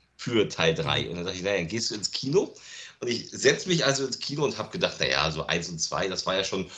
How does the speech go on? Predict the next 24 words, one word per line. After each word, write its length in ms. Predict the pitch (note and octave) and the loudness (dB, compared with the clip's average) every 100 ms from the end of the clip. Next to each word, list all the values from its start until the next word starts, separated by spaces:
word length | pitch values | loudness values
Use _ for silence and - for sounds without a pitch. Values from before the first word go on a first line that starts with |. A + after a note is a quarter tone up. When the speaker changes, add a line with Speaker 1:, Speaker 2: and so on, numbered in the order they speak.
| - - | -6 4
Speaker 1:
war 140 | A2+ | 6
ja 60 | C3 | 6
schon 160 | B2 | 4
ganz 160 | A2 G#2+ | 2 2
schockig. 500 | - C3+ C#3 B2+ - - - - | 2 4 4 0 -2 -16 -12 -2
Egal.“ 480 | A#2 G2 F#2 F2+ E2+ | 2 6 6 6 4
Setz 180 | G#2 B2+ | -2 -4
dich 160 | A#2 | -2
rein, 260 | C3+ E3+ C#3+ | 2 2 2
hab 140 | - | -2
mir 80 | F#2+ | -2
mal 160 | G2 G2+ | -2 -2
ein 60 | |
Bier 220 | G3+ A#3+ F3+ | -4 -4 0
geholt 520 | E3 D#3 D3+ D3 - | 0 2 2 2 0
und 120 | C3 | 4
dann 160 | C3 A#2 | 4 4
sitzt 220 | E3 - | 0 2
da 80 | C#3+ | 4
so 120 | C3+ | 2
eine 100 | B2 | -2
Gruppe 260 | F3+ F#3+ | -2 0
junger 280 | D3+ D3 D#3+ | 2 6 6
Mädchen. 500 | D3 B2 - A#2 - | 6 4 2 0 0